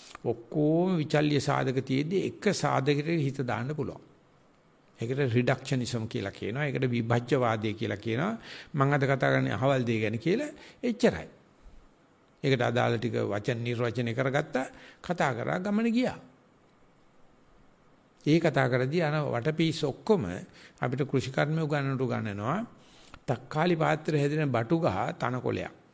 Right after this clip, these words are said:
තක්කාලි පාත්‍රේ තක්කාලි. බටු ගහ තියන්න එපා. මිශ්‍ර භෝගවල තියෙනවා, සුද්ධ භෝගවල නෑ.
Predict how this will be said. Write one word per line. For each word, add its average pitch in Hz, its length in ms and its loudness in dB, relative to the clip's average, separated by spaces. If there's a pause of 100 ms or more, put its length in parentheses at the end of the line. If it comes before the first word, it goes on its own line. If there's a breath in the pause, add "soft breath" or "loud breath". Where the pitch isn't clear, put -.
(1300)
තක්කාලි 147 420 -2
පාත්‍රේ 180 420 0
තක්කාලි. - 640 -6 (640)
බටු 139 180 0
ගහ 165 180 2
තියන්න 87 280 -8
එපා. - 220 -16 (720)
මිශ්‍ර 147 280 0
භෝගවල 185 380 4
තියෙනවා, 123 520 2 (1000 soft breath)
සුද්ධ 156 280 2
භෝගවල 143 400 4
නෑ. 104 200 -4